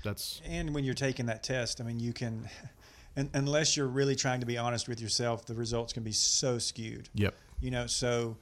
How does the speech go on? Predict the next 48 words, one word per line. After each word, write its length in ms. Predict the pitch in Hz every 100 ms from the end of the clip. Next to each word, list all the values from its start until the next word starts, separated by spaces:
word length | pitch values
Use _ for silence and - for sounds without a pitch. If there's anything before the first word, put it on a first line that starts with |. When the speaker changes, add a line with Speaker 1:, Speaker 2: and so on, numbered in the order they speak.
| - - -
Speaker 2:
uh, 40 | 131 151
Speaker 1:
I 60 | 143
Speaker 2:
I 20 |
mean, 120 | 151 151
I 140 | 170
could 180 | 165 -
take 240 | 120 113
a 60 | 104
Speaker 1:
Mm. 40 |
Speaker 2:
test. 300 | 117 135 117
I 100 | 147
could 160 | 151 135
know 160 | 139 131
an 40 |
employer 460 | 117 - 131 123 117
is 120 | 113
looking 340 | 127 117 120
for 120 | 120
this, 400 | 113 127 151 - -
and 120 | 131
I 40 |
could 220 | 131 123
take 240 | - 127 -
the 80 | 117
test 420 | 127 117 - -
to 60 | 120
give 360 | 113 127 120
him 180 | 127 117
what 140 | 117
he's 180 | 110 107
looking 380 | 113 120 - 104
for. 100 | -
Speaker 1:
That's 240 | 127 147
what 80 | 113
I 100 | 135
did. 240 | 139 107 104 - -
Speaker 2:
Right? 240 | 117 120 -
Speaker 1:
<laughs> 60 | 151
No, 100 | 151
Speaker 2:
<laughs> 1500 | - - - - - - 226 - 277 - 208 - - 180 165
Speaker 1:
No, 260 | 214 190
but 120 | 143
Speaker 2:
So 40 | 160
Speaker 1:
I, 80 | 170
Speaker 2:
there 140 | 170
you 60 | 160
Speaker 1:
Eureka. 300 | 175 220
Speaker 2:
go. 60 | 165